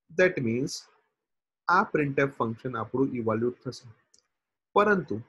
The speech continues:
એની પછી આપણે break લખેલું નથી, એટલે આપણું compiler એવું સમજે છે કે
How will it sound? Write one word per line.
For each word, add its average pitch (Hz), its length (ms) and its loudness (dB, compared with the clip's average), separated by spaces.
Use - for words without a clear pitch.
એની 175 240 2
પછી 175 300 -2
આપણે 160 220 2
break 147 300 0
લખેલું 135 440 0
નથી, - 260 -8
એટલે 156 200 -4
આપણું 165 400 -2
compiler 139 460 -2
એવું 180 200 0
સમજે 117 320 -4
છે 160 120 -4
કે 175 80 -2